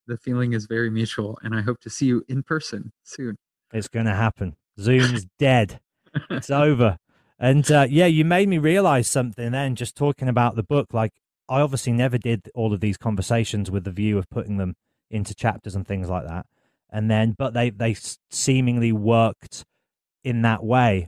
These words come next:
Speaker 2: And there is that thing, isn't there? If you don't quite know at the time how it's gonna turn out, but then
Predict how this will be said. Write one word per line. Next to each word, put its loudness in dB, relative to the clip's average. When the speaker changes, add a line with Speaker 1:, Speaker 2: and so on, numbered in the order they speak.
Speaker 2:
And -4
there 2
is 2
that 0
thing, 0
isn't -2
there? 0
If -4
you -4
don't 0
quite -6
know 2
at -4
the -8
time -2
how 0
it's -6
gonna -6
turn 0
out, 0
but -14
then -4